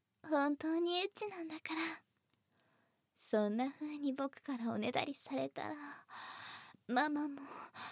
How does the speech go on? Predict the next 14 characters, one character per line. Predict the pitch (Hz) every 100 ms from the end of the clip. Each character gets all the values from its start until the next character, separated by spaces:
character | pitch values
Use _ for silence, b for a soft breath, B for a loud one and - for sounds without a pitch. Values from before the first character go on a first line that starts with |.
| B -
ま | 294 320 330
す | -
ま | 349 370
す | - -
興 | 330 311 320
奮 | 339 330 370
し |
て | - 403
き | 415 -
ち | 415
ゃ | 415 381 359 349
う。 | 330 B _ _ _ _ _ _ _ _ _ _ _ _ _ _ _ _ _ _ _ _ _ _ _ _ _ _ _ _ _ _ _
だ | 220
か | 226